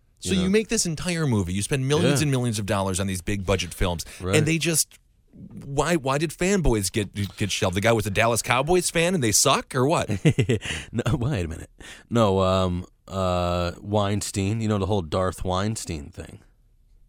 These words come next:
Speaker 1: I
Speaker 2: Ever heard
Speaker 1: don't
Speaker 2: of
Speaker 1: know. I have never heard of Darth Weinstein,
Speaker 2: Nice.
Speaker 1: but I love the,
Speaker 2: Well,
Speaker 1: uh,
Speaker 2: there
Speaker 1: I
Speaker 2: was
Speaker 1: love
Speaker 2: a,
Speaker 1: it.
Speaker 2: it, there was a beautiful thing actually. So,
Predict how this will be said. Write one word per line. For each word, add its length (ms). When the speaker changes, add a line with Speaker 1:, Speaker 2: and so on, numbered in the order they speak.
Speaker 1:
I 40
Speaker 2:
Ever 100
heard 160
Speaker 1:
don't 40
Speaker 2:
of 200
Speaker 1:
know. 220
I 80
have 180
never 160
heard 140
of 120
Darth 260
Weinstein, 540
Speaker 2:
Nice. 80
Speaker 1:
but 100
I 80
love 280
the, 120
Speaker 2:
Well, 160
Speaker 1:
uh, 40
Speaker 2:
there 80
Speaker 1:
I 40
Speaker 2:
was 160
Speaker 1:
love 140
Speaker 2:
a, 100
Speaker 1:
it. 100
Speaker 2:
it, 100
there 80
was 140
a 60
beautiful 320
thing 220
actually. 420
So, 460